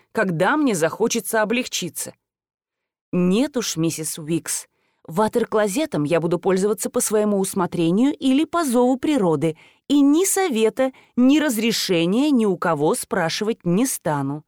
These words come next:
Сердце в груди трепыхалось, как воробушек, но я, не дожидаясь ответа, пошла прочь.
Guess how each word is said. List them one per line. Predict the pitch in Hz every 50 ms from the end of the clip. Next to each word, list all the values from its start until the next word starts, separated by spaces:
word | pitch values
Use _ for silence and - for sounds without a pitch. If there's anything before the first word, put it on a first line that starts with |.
| _ _ _ _ _ _ _ _ _ _ _ _ _ _ _ _ _ _ _ _ _ _ _ _ _ _ _ _ _ _ _ _ _ _ _ _ _
Сердце | - - - - 247 277 294 - - 180
в | 156
груди | 156 160 175 190 165 220 226
трепыхалось, | - - 185 208 190 392 214 - - 320 302 285 -
как | - - 240 - -
воробушек, | 190 233 254 254 247 202 156 151 - - 151 - - - - - - _ _ _
но | 170 165 170
я, | 165 156 196 214
не | 240 247 214
дожидаясь | 185 202 185 196 190 202 208 185 160 151 -
ответа, | 170 151 - 156 160 190 254 - 320
пошла | - 175 165 - - 196 202 226
прочь. | - - 339 269 - - - -